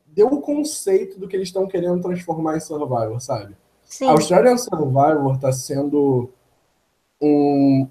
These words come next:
Speaker 1: assim, um novo jeito de fazer Survivor. Eles pegaram a essência de Survivor, eles pegaram, tipo, eles estão fazendo um Survivor real.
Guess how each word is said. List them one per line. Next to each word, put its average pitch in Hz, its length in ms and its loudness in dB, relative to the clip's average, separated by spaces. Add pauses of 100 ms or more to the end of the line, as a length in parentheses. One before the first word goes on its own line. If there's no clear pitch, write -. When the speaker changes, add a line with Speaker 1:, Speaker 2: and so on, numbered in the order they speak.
(120)
Speaker 1:
assim, 147 400 2
um 135 120 2
novo 202 300 6
jeito 175 320 2
de 147 80 -4
fazer 139 200 -2
Survivor. 131 400 2
Eles 139 120 -2
pegaram 160 280 0
a - 20 2
essência 175 460 -2
de 175 80 -10
Survivor, 131 440 2
eles 123 140 -4
pegaram, 139 320 -2
tipo, - 380 -12
eles 131 80 -2
estão 170 160 4
fazendo 160 260 4
um 160 40 0
Survivor 143 480 2
real. 135 540 4